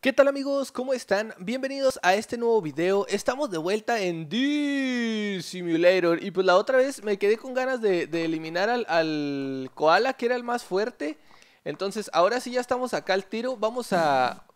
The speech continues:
vamos a ver si puedo, si puedo eliminarlo. ¿Con cuál, con cuál atacaba? Ah, con este, con este. Hay que, a-,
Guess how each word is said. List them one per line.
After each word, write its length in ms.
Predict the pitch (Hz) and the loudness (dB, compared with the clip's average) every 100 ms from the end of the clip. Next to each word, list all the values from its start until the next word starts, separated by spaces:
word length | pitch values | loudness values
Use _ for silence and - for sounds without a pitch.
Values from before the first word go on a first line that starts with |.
| _ | _
vamos 240 | 165 226 220 | -6 -2 -2
a 20 | |
ver 80 | 185 | -2
si 100 | 190 | -2
puedo, 800 | 214 220 214 202 156 127 120 - _ _ - - - _ - | -4 -2 0 0 2 0 -2 -8 _ _ -20 -20 -20 _ -20
si 140 | - 147 | -18 -10
puedo 200 | 165 202 | -2 -2
eliminarlo. 520 | 220 143 147 202 277 | -2 -4 -2 -2 -4
¿Con 160 | - 160 | -10 -6
cuál, 280 | 190 214 | -4 -4
con 160 | - - | -8 -10
cuál 140 | 190 | -8
atacaba? 500 | 226 - - 175 226 - | -6 -8 -4 -2 -4 -4
Ah, 100 | 139 | -8
con 180 | - 131 | -8 -10
este, 200 | 131 135 | -12 -14
con 120 | 127 | -12
este. 200 | 135 131 | -10 -8
Hay 60 | |
que, 220 | 135 175 - | -6 -6 -6
a-, 160 | 139 | -6